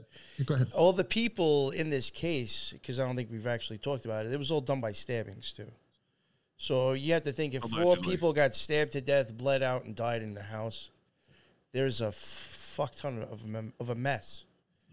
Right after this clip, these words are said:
Speaker 2: especially the person and the amount of time that this supposedly all happened within minutes. Just
Speaker 3: Oh, yeah.
Speaker 2: it just makes no sense. But it was all done by
Speaker 3: Yeah.
Speaker 2: stabbings. And, and real quick,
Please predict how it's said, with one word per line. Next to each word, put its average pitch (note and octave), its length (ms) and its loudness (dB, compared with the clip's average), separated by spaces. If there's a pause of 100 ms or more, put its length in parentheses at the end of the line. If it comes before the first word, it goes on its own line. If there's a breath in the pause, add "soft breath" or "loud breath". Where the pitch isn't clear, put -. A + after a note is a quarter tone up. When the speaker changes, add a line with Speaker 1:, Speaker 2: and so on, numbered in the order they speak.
(120)
Speaker 2:
especially F#3 640 2
the D3 120 2
person D#3+ 640 -2 (520 soft breath)
and C#3 200 -2
the C3+ 120 2
amount C#3+ 260 4
of B2 160 0
time D3+ 640 -2
that C3+ 260 -2
this C3+ 160 -4
supposedly C3 760 -2
all C#3 280 2
happened D3 640 -6 (340 soft breath)
within B2 360 -6
minutes. D3+ 520 -2 (640 soft breath)
Just A#2+ 320 2
Speaker 3:
Oh, F#2+ 120 -2
yeah. D#2 200 -2 (340)
Speaker 2:
it A#2+ 160 -2
just A#2+ 220 -4
makes B2+ 240 -4
no A#2+ 80 -6
sense. A2 320 -8
But C#3 140 2
it - 20 4
was C3 180 2
all D#3+ 160 6
done D3+ 240 0
by C3 140 0
Speaker 3:
Yeah. A#2+ 60 -2
Speaker 2:
stabbings. A2+ 640 -2
And, C3+ 140 -2
and C#3 160 -4
real F3+ 160 4
quick, E3 360 0